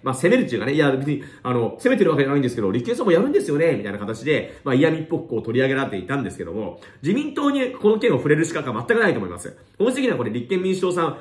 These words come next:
我々は自分たちでやらない姿勢批判しますけども、自民党が一番悪いんであってね、もうこの裏金問題の震源地になった自民党は、立憲民主党のことをどうこう言う、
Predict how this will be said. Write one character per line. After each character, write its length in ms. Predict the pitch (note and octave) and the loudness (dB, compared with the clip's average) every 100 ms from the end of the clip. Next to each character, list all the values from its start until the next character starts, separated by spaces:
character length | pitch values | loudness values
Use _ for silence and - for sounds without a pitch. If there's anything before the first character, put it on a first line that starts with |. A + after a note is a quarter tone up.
| - | -6
我 120 | D3 | 0
々 480 | G#3+ E3+ B2 C3+ C#3 | 4 4 2 -2 0
は 120 | E3 | 0
自 160 | C3 C#3 | 2 0
分 100 | G3+ | 0
た 100 | F3 | 0
ち 120 | A#2+ | -2
で 60 | A2 | -2
や 60 | |
ら 60 | D3 | -2
な 80 | F#3 | 0
い 60 | |
姿 280 | F3+ F3+ D3+ | -2 0 -2
勢 80 | C#3 | 0
批 0 | |
判 140 | G3 | -2
し 120 | G#3 G3 | -2 -2
ま 100 | B3 | -2
す 60 | |
け 60 | - | -4
ど 80 | G2+ | -4
も、 280 | C3 - - - - | -2 -4 -8 -20 -6
自 160 | C3 | 0
民 180 | G#3 D4 | 2 2
党 140 | D4 B3 | 2 4
が 60 | |
一 120 | G3+ | 4
番 140 | A3 G3 | 4 4
悪 160 | F#3+ | 4
い 20 | D#3+ | 2
ん 20 | |
で 60 | |
あ 40 | - | -2
っ 20 | |
て 100 | - | -8
ね、 300 | G2+ - _ | -10 -12 _
も 140 | C3 C3+ | -4 -2
う 40 | A#2 | -2
こ 80 | G3 | 0
の 80 | G3 | 4
裏 220 | F#3+ B3 | 4 4
金 160 | B3 B3 | 6 4
問 200 | B3 G#3 | 2 -2
題 160 | D#3 | 0
の 300 | F#3 F3 - - | 0 0 -2 -12
震 240 | - G#3+ B3+ | -8 -2 0
源 180 | B3+ | 0
地 60 | D#3 | -2
に 80 | C#3 | -6
な 60 | |
っ 80 | C#3 | -8
た 80 | - | -10
自 120 | G2 | -6
民 160 | E3+ F#3+ | -4 -2
党 160 | F3+ | 0
は、 360 | F3+ F#3+ - - | 2 2 -2 -8
立 220 | C#3 C#3+ | -4 -2
憲 140 | F#3+ F#3 | 0 0
民 120 | G3 | 0
主 60 | G3 | -2
党 100 | F3+ | -2
の 80 | |
こ 60 | F3+ | 0
と 80 | C3+ | 2
を 20 | |
ど 200 | D#3 F3 | 4 4
う 20 | |
こ 120 | B2+ G#2+ | 4 0
う 20 | |
言 160 | B2 | 0
う、 160 | B2+ - | -2 -6